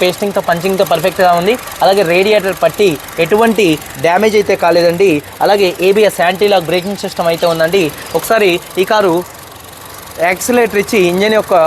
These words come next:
నాయిస్ అనేది వినిపిస్తున్నాను చూడొచ్చండి. ఎక్ బార్ రేస్ దేదో గాడికు, దేదో, దేదో. ఇంజన్ యొక్క నాయిస్ చాలా అంటే చాలా సైలెంట్గా అయితే ఉందండి. ఎక్ బార్ ఇంజన్ బంద్ కరో. అలాగే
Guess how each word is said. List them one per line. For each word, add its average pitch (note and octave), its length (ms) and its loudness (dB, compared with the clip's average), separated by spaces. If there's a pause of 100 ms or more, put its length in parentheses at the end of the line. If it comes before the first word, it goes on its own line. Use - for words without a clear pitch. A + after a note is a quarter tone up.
(680)
నాయిస్ G3+ 300 0
అనేది F#3 240 0
వినిపిస్తున్నాను E3+ 580 0
చూడొచ్చండి. E3 460 2 (240)
ఎక్ F#3 100 0
బార్ A3+ 220 2
రేస్ A3 220 0
దేదో A#3 240 2
గాడికు, G#3+ 260 0 (2000)
దేదో, A#3+ 220 4 (720)
దేదో. A3+ 180 0 (1300)
ఇంజన్ A3+ 240 0
యొక్క A#3 220 0
నాయిస్ G#3 220 0 (140)
చాలా G3 180 4
అంటే G3 140 0 (100)
చాలా F3+ 240 2
సైలెంట్గా F#3+ 400 0
అయితే F3 180 0
ఉందండి. E3+ 280 0 (320)
ఎక్ G3+ 100 0
బార్ C4 140 2
ఇంజన్ C4 240 4
బంద్ A3 180 2
కరో. C#3+ 160 -2 (1800)
అలాగే A3 240 4